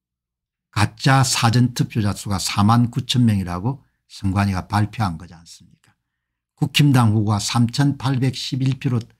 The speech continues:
이긴 선거를 만 이천사백열 표를 집어넣어가지고 더불당의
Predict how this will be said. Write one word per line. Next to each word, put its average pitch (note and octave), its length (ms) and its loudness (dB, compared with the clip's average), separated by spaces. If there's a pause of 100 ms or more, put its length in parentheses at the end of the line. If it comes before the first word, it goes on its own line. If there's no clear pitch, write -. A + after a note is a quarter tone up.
(140)
이긴 D#3 300 4
선거를 F2+ 560 -4 (1080)
만 A2+ 280 4
이천사백열 B2 960 2
표를 A#2 220 0
집어넣어가지고 G2+ 1000 -2 (540)
더불당의 A#2+ 500 4